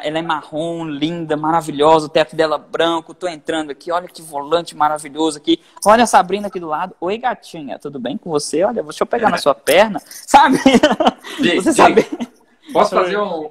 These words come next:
Speaker 2: uma coisa melhor que a visualização?
Speaker 1: Sim, pode,
Speaker 2: Vai
Speaker 1: claro.
Speaker 2: fazer
Speaker 1: Não
Speaker 2: um
Speaker 1: só
Speaker 2: test,
Speaker 1: pode.
Speaker 2: vai fazer um test drive no carro dos seus sonhos, tá?
Speaker 1: Exato.
Speaker 2: Todo
Speaker 1: Vai.
Speaker 2: local tem test drive. Vai fazer um test drive e você se imagina dentro daquele carro.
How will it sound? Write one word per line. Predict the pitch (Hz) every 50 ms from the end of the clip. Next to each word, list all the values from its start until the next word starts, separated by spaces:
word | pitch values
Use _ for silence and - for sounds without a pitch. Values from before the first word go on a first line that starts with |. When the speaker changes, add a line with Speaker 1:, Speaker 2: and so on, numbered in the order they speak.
| _
Speaker 2:
uma | 135 139 143 143 143 135 -
coisa | - 170 165 160 156
melhor | 143 135 131 139 156 190 -
que | - 160
a |
visualização? | 135 135 131 135 131 131 123 135 165 165 - 165 196 240 - _ _ _ _ _ _ _
Speaker 1:
Sim, | - - - 147 143 190 277
pode, | - 160 139 156 202 -
Speaker 2:
Vai | - 185
Speaker 1:
claro. | 143 139 180
Speaker 2:
fazer | 220 135 135
Speaker 1:
Não | 147 185
Speaker 2:
um | 233
Speaker 1:
só | - 262
Speaker 2:
test, | 202
Speaker 1:
pode. | - 185 226 - - - _ _ _ _ _ - _ _ _
Speaker 2:
vai | _ 117 143 170 214
fazer | - 202 180 156 156 175
um | 185 180
test | - - 160 160 -
drive | - 139 127 127 127 131 131 131
no | 131 120
carro | - - 120 120 123
dos | 120 117 -
seus | - 117 - -
sonhos, | 104 90 85 87 -
tá? | - 110 107 - _ _ -
Speaker 1:
Exato. | 180 190 190 170 156 156 131 175 - - - - - - - _ _ -
Speaker 2:
Todo | 170 180 196 208 202 185 185 180
Speaker 1:
Vai. | 156 151 180 180 -
Speaker 2:
local | - - 160 165 160 - -
tem | 151 147 160 160
test | - 156 151 - 147
drive. | 127 113 110 104 101 101 101
Vai | 101 123 127 127
fazer | - 139 127 131 127
um | 127
test | 127 - 127 123 - _ 117
drive | 104 104 107 107 110 117 117 117 - _
e | 131 131
você | 127 135 131 - - 135 135 135 -
se | - - -
imagina | 139 143 135 127 131 127 117 120 127 131 127
dentro | 113 107 113 117 120 120 - 117
daquele | 110 113 113 - 120 117 113 -
carro. | - 131 131 - -